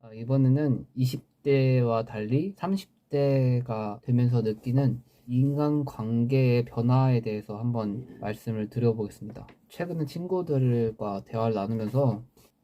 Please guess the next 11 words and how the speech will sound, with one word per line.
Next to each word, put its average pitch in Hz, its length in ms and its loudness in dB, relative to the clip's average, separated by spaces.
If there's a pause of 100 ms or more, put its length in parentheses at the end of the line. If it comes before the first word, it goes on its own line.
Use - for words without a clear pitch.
(140)
낯설게 170 920 2
친구들을 196 500 -4
한번 160 200 -2
바라봤을 113 560 0
때, 139 320 -2
친구들에 160 760 0
대해서 107 400 0
깊이 123 320 -6
생각을 175 440 -2
해봤을 170 380 -4
때 185 220 -4